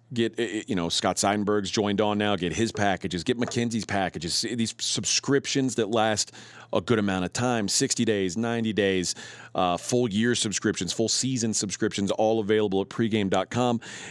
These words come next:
And if you go right now, use the code focus twenty. That's focus two zero. You'll get twenty percent off anything. That includes Steve Fezzik's All Access, N F L,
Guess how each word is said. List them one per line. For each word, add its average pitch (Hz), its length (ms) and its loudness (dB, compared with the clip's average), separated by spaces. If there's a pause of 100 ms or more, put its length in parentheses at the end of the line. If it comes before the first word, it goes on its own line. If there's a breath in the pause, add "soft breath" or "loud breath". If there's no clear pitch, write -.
(120)
And 107 100 4
if 95 80 -2
you 104 80 -2
go 123 120 4
right 117 220 4
now, 110 240 2
use 104 240 0
the - 100 -8
code 110 300 2
focus 156 580 2 (100)
twenty. 101 480 0
That's - 180 -2
focus 120 380 0
two 117 260 -2
zero. 120 440 2 (300 loud breath)
You'll 110 140 -2
get 98 160 -2
twenty 135 380 0
percent 120 600 -2
off 95 280 2
anything. 143 480 0 (460 loud breath)
That 101 120 4
includes 104 720 0
Steve - 340 0
Fezzik's 101 460 2 (160)
All 113 380 2
Access, 107 680 2 (280 soft breath)
N 113 140 2
F 113 200 0
L, 101 400 2